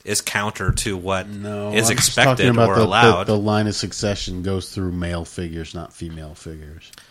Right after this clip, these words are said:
Speaker 1: Sure, that's one rule that is the guiding principle. But, uh,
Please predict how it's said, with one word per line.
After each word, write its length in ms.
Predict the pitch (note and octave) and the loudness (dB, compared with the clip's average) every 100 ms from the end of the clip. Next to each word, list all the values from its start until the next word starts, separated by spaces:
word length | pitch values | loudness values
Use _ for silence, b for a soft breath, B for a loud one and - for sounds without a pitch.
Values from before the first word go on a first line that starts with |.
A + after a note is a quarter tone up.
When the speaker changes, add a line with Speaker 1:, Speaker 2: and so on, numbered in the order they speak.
| B | B
Speaker 1:
Sure, 320 | - C#3+ F#2 | -2 0 0
that's 260 | - A2+ A2+ | -2 -6 -4
one 300 | G#2+ A#2 A#2 | -4 -2 -2
rule 440 | F2+ E2+ D#2+ G#2+ - _ G2 | -4 -4 -4 -8 -16 _ -8
that 280 | F#2+ F2+ - | -4 -4 -6
is 300 | G2 G2 F#2 | -8 -6 -6
the 100 | F#2 | -6
guiding 380 | F#2 F2+ E2+ | -2 -2 -4
principle. 640 | F2 F#2 F2 E2 - E2+ - - b b b b | -8 -10 -8 -8 -8 -8 -10 -14 b b b b
But, 340 | F#2 G#2 G2+ - | -4 0 0 0
uh, 340 | G2+ G2+ G2 | 2 2 0